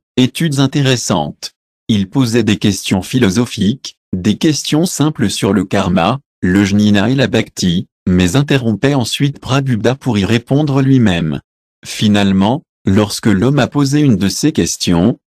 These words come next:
Prabhupada a répondu, « Quelle est donc votre réponse ? » L'homme a donné une réponse générale. Mais plus tard,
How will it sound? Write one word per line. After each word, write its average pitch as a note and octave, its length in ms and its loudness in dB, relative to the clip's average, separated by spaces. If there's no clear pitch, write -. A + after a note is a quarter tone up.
Prabhupada B2+ 600 0
a B2 100 0
répondu, « G#2 680 0
Quelle F2+ 200 2
est F2+ 100 2
donc G2+ 240 0
votre G2+ 280 -2
réponse ? » C#3 640 0
L'homme A#2 320 2
a A#2+ 80 2
donné A#2 280 2
une C3 200 0
réponse A#2+ 440 -2
générale. G#2 680 -2
Mais G2+ 240 2
plus D3 260 -4
tard, F2 460 0